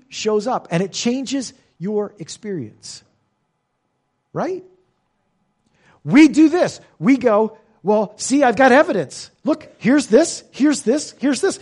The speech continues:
It must be true. What you don't recognize is underneath of that is your belief system. Because the only evidence you gather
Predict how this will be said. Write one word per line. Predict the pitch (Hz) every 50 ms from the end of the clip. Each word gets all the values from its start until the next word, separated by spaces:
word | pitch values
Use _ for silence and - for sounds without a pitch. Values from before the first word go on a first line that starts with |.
| -
It | - 220 190
must | 214 233 - -
be | 254
true. | 208 - - 359 381 165 - - _ _ _ _ _ _ _ _ _ _
What | - 180 247 247 -
you | 254 247
don't | 180 233 285 339 359 320
recognize | 294 320 330 330 339 339 285 233 226 202 170
is | 220 175
underneath | 233 247 240 233 214 269 339 320 320
of | 311 247
that | 226 214 208 -
is | - 196 208 170
your | 220 269
belief | 190 208 240 269 330 320 -
system. | - - 277 196 - - - 143 107 - - _ _ _ _ _ _ _ _ - -
Because | - 240 175 302 285 226
the | 285 277
only | 262 302 370 381 392 330 294
evidence | 302 320 302 302 294 285 220 -
you | 254 247
gather | 180 240 269 302 330 294 226 226 240 233